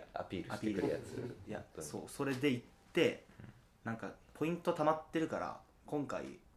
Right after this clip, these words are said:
Speaker 2: もう、好きな、なんかやっていいよ」みたいに言われて、
Speaker 1: うん。
Speaker 2: 顔剃りと前剃りやってもらっていいっすかって言って、やってもらったんや。
Speaker 1: うん。
Speaker 2: で、あの、全部もう、一時間ぐらいかけてもらった、なんか。
Speaker 1: 顔の？
Speaker 2: そう。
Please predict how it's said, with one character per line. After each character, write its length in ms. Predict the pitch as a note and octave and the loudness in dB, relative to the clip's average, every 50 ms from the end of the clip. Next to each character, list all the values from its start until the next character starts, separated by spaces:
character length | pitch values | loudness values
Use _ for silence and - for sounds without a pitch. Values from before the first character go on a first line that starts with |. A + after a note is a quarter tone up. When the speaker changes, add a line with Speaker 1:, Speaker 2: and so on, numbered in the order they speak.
| - - - - | -20 -20 -16 -10
Speaker 2:
も 240 | - G#2 F#2 - - - - - - - - - - A#2 | -8 -6 -6 -8 -10 -14 -20 -20 -20 -20 -20 -14 -10 -10
う、 40 | |
好 60 | F#2 - - - | -8 -6 -4 -2
き 100 | - D#3+ | 0 2
な、 240 | C3+ G#2 F2+ - - - - - | 2 2 2 0 -6 -12 -12 -12
な 80 | G2+ | -10
ん 20 | G2 | -8
か 80 | G2 | -8
や 60 | G2 | -10
っ 40 | - | -8
て 140 | - - A#2+ | -4 0 0
い 20 | |
い 40 | G#2+ | 0
よ」 60 | F2+ | 0
み 40 | F2 | -2
た 100 | - F#2+ | -6 -12
い 40 | F2 | -12
に 40 | F2+ | -12
言 60 | F#2+ | -12
わ 60 | - - | -12 -12
れ 80 | F2+ | -12
て、 80 | - - - - - - - - - - - - - - | -14 -14 -16 -20 -20 -20 -20 -20 -20 -20 -20 -20 -14 -10
Speaker 1:
う 20 | F#2+ | -4
ん。 20 | |
Speaker 2:
顔 240 | F#2 F2+ C3+ D#3 E3+ | 0 2 4 4 6
剃 120 | E3 E3+ D#3+ | 6 4 4
り 80 | D#3+ | 4
と 100 | D#3+ D3 | 2 2
前 220 | A2+ A2 A2 A#2+ B2+ | 2 4 4 4 4
剃 140 | B2 C#3 | 4 4
り 100 | C3 C3 | 4 4
や 80 | B2 A#2+ | 4 2
っ 40 | - | 0
て 140 | - - B2+ | -2 -2 0
も 80 | A#2+ | 0
ら 60 | A#2+ | 0
っ 60 | A#2+ - | 0 0
て 80 | A#2+ | -2
い 40 | A#2+ | -2
い 20 | |
っ 40 | A#2 | -2
す 60 | - | -2
か 80 | - F2+ | -6 -10
っ 40 | - | -12
て 180 | - - - F#2 - - - | -14 -14 -16 -16 -16 -14 -16
言 80 | F#2+ | -16
っ 40 | - | -14
て、 120 | - A2+ | -10 -6
や 60 | A2 A2 | -6 -6
っ 40 | |
て 120 | A2+ - B2+ | -4 -2 0
も 60 | B2 | 0
ら 60 | A#2 A2+ | 0 0
っ 60 | - | -2
た 60 | A#2 | -4
ん 40 | G2+ | -6
や。 60 | E2 - - - - - - E2+ F2 - - - - - - - - | -8 -8 -12 -16 -16 -14 -14 -14 -14 -14 -18 -18 -18 -18 -18 -14 -10
Speaker 1:
う 20 | G#2+ | -10
ん。 60 | G#2 | -10
Speaker 2:
で、 100 | G2 - - - - - - - - - - - - - - - - - - - - - - - | -10 -12 -16 -20 -20 -20 -20 -20 -20 -20 -20 -20 -20 -20 -20 -20 -20 -20 -20 -20 -20 -20 -16 -14
あ 40 | G#2 | -14
の、 120 | G2+ G2+ G2 - A#2 | -12 -12 -14 -12 -6
全 400 | A2+ A#2+ D#3+ A3 A#3+ A#3+ G3 B2 | 2 6 8 8 8 8 8 4
部 100 | G2+ G#2 | 2 0
も 320 | G2+ G#2+ A2+ A2 G2 - - - - - - - - - - - - - - - - | -2 0 0 0 0 -2 -6 -12 -16 -18 -18 -20 -20 -20 -20 -20 -20 -20 -20 -16 -12
う、 40 | A#2+ | -10
一 200 | - - F3+ F#3 | -6 -4 -2 0
時 120 | G#3+ G#3+ | 0 0
間 200 | - G#3 G#3 G#3 | 2 2 2 4
ぐ 60 | G#3 F#3+ | 4 2
ら 80 | C3+ | 2
い 20 | A#2+ | 2
か 80 | - | 0
け 80 | A2+ A2 | -4 -6
て 80 | G#2 | -6
も 80 | F#2 F#2 | -8 -10
ら 60 | F#2 | -10
っ 20 | - - | -12 -12
た、 80 | E2+ | -10
な 100 | F#2 G2 | -8 -6
ん 80 | G2+ G2+ | -6 -8
か。 140 | - - - - - - - - | -8 -12 -16 -18 -20 -14 -10 -2
Speaker 1:
顔 400 | - A#2 A2 A2 G#2+ G#2+ G#2+ G#2+ | 4 6 8 8 8 6 6 4
の？ 260 | G#2 G#2 G#2+ A#2 A#2+ | 2 0 0 0 -2
Speaker 2:
そ 260 | - - - - | -4 -6 -6 -6
う。 20 | F#2 | -8